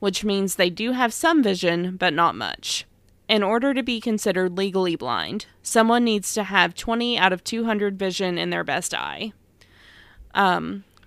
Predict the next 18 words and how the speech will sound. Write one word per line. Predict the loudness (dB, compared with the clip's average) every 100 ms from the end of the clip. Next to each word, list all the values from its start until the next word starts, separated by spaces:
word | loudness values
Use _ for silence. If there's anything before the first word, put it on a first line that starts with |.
| _
for | 0 0
some | 2 0
perspective, | 0 -4 -2 -4 -4 -6 -2
that | -2 -2
is | -6
just | -6 -4
being | -2 -2 -2
able | -2 -2 -2
to | -2
read | -2 -4
the | -4
big | -4 -4
letter | -4 -4 -4
E | -2 0 2
on | 2 2
an | 0
optometrist | -2 -2 -2 -2 -4 -8 -8 -6
chart. | -4 -4 -6 -16